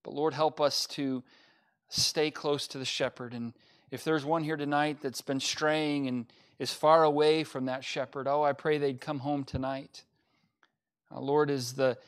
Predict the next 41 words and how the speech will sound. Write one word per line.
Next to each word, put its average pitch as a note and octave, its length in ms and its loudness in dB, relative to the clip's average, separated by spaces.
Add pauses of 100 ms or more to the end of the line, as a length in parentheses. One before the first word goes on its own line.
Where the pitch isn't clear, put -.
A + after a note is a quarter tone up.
(180)
a-, C#3+ 200 4
as C3+ 180 0
you're D#3+ 260 2 (160)
waiting E3 380 4
for - 180 -4
them C#3 260 2
to C3+ 60 -4
come C#3+ 300 -4
back C#3 260 2
home D3 340 -2
and C3+ 160 -2
looking C#3+ 400 -4
and, A#2 160 -8 (280)
and C3 180 -2
going D3+ 280 0
after D3 340 -2
them, B2 180 -2
I, C3 240 0
I, C3+ 200 0 (100)
maybe D#3 260 -2
this - 460 -6
sermon E3 460 0
has B2+ 380 -6 (340)
been D#3 240 0
that D3 220 0
for - 200 -8
them. B2+ 340 -6 (640)
Oh, - 80 -10
Lord, C#3 180 -2
I C3+ 40 0
pray C#3 240 0
they B2+ 100 -2
would B2 180 -4
come C3 200 -4
home B2 400 -8 (600)
and, A#2+ 240 -8
uh, A#2+ 140 0
be B2 140 -4
close C3 380 -2
to - 120 -8
you. A#2 320 -4